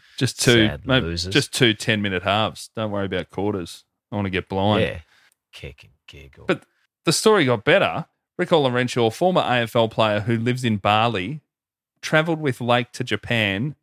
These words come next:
Speaker 1: and coached a combined Bali Geckos and Jakarta Bintangs team in Osaka. <laughs>
Speaker 2: I'm gonna have to stop you there.
Speaker 1: <laughs>
Speaker 2: Are they called the Bintangs?
Speaker 1: Yeah.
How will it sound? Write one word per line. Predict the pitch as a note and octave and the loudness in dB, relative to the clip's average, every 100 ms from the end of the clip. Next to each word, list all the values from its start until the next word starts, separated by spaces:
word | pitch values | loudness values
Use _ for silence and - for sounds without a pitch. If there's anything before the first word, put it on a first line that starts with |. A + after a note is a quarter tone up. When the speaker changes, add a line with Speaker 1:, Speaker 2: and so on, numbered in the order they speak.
| - | -10
Speaker 1:
and | A#2 A2+ | -8 -6
coached | - B2+ C3+ - - - | 0 0 0 -6 -10 -8
a | B2+ | -6
combined | - A#2 A2+ A#2 A#2 A#2+ G#2+ _ _ _ _ _ _ - | -2 0 2 2 2 0 -6 _ _ _ _ _ _ 0
Bali | A#2+ C#3+ D#3+ | 2 2 0
Geckos | D#3 C3+ C3 - A2+ G2 A2 D#3 - - _ _ - | -6 -2 -2 0 0 0 -2 -6 -14 -18 _ _ -4
and | A#2+ A2+ | 0 0
Jakarta | A#2 - B2 A#2+ A#2+ G#2+ | -2 0 2 2 2 0
Bintangs | A#2 A#2+ - A2+ A2+ - | 0 0 0 -2 -2 -4
team | - G#2+ G2 G2+ - | -2 0 0 -4 -6
in | |
Osaka. | G#2 - G2+ A#2 - - - _ | -4 0 0 0 -2 -4 -6 _
<laughs> | - - - _ _ _ - - _ - - _ - _ - | -20 -12 -12 _ _ _ -14 -14 _ -20 -20 _ -16 _ -8
Speaker 2:
I'm | F#2 | -4
gonna | A#2+ | -2
have | G2 | -4
to | F#2 | -4
stop | - G2 - | 0 0 0
you | F2 | -4
there. | D2 D2+ - - | -4 -6 -4 -2
Speaker 1:
<laughs> | - _ _ | -2 _ _
Speaker 2:
Are | A#2 | 2
they | G#2+ | 2
called | - B2 A2 | 4 4 4
the | G2 | 0
Bintangs? | G2+ G#2 G#2+ G2+ D#2+ D2+ - - _ - _ - _ - - | 0 -2 0 -2 -4 -6 -12 -14 _ -20 _ -20 _ -18 -6
Speaker 1:
Yeah. | - | 0